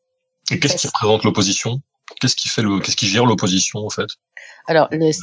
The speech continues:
Speaker 2: tu
Speaker 1: la
Speaker 2: as,
Speaker 1: décennie.
Speaker 2: t'as une partie des joueurs qui vont, euh, gérer l'opposition,
Speaker 1: Mhm.
Speaker 2: parce que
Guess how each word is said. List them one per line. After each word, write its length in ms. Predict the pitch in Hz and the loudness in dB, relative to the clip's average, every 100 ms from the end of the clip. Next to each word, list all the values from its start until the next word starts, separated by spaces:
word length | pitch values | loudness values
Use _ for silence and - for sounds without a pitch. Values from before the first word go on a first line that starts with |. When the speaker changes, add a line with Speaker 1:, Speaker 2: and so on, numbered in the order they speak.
| - | -6
Speaker 2:
tu 60 | - | 0
Speaker 1:
la 60 | 175 | 2
Speaker 2:
as, 20 | |
Speaker 1:
décennie. 340 | 165 95 95 104 _ - - - | 2 0 -8 -10 _ -12 -10 0
Speaker 2:
t'as 120 | 160 | 2
une 60 | 165 | 2
partie 380 | 208 - - | 0 0 -4
des 180 | 190 170 | 0 0
joueurs 600 | 151 147 151 202 254 135 - | 0 2 4 4 2 -6 -10
qui 160 | - 156 | -12 -8
vont, 460 | 143 143 139 135 123 | -4 -2 0 0 0
euh, 280 | 117 117 120 | -2 -2 -2
gérer 280 | 143 139 | -2 0
l'opposition, 600 | 139 131 135 127 - 143 208 _ _ - 123 | -2 -2 -4 -2 -2 -4 -6 _ _ -12 -8
Speaker 1:
Mhm. 80 | 139 - _ | -8 -12 _
Speaker 2:
parce 140 | 151 | 0
que 80 | - | 0